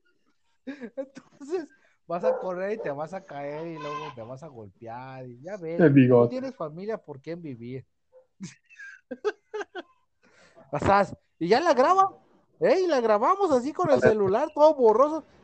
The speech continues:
Speaker 1: que no limpiamos la, la, la cámara y ahí se queda grabado.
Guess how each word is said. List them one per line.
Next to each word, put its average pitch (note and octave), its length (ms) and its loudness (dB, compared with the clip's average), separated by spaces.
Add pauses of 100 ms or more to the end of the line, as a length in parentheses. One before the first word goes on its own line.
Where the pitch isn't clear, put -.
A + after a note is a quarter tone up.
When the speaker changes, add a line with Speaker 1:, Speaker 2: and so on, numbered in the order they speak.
Speaker 1:
que F3 100 -2
no G#3+ 100 2
limpiamos C4 460 2
la, D#3+ 520 0 (600)
la, D3+ 300 -6
la D3+ 200 -8
cámara D#4+ 380 -2 (140)
y G#3 60 -4
ahí A#3 120 -4
se B3 140 -14
queda C4+ 180 -6
grabado. B3 400 -8